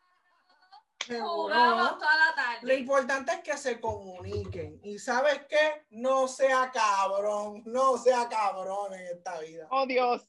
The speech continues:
Speaker 2: Ese, ese, eh, Ángel es bien intenso. Yo tengo un consejo bien poético, porque, o sea, ese así como poética.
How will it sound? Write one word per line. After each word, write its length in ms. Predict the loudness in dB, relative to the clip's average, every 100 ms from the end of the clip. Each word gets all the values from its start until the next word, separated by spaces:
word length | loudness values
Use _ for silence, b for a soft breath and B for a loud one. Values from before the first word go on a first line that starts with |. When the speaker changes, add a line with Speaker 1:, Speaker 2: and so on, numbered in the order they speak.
| _ -6
Speaker 2:
Ese, 1040 | -6 4 8 8 8 4 2 -2 -4 -4 -6
ese, 180 | -6 -6 -8 -6
eh, 40 | -4
Ángel 320 | -4 -4 -4
es 80 | -4
bien 180 | -6
intenso. 640 | -8 -14 -14 -14 -18 -18 -18 -18 -8
Yo 120 | -4
tengo 220 | -2 -2
un 80 | -4
consejo 480 | -6 -4 -6 -4 -2
bien 260 | -2 -6 -4
poético, 600 | -4 -2 -6 -8 -12 -14
porque, 220 | -16 -16
o 20 |
sea, 200 | -14 -12
ese 220 | -14 -12 -12
así 340 | -12 -14 -12
como 200 | -8 -8
poética. 640 | -8 -10 -10 -14 -16 -16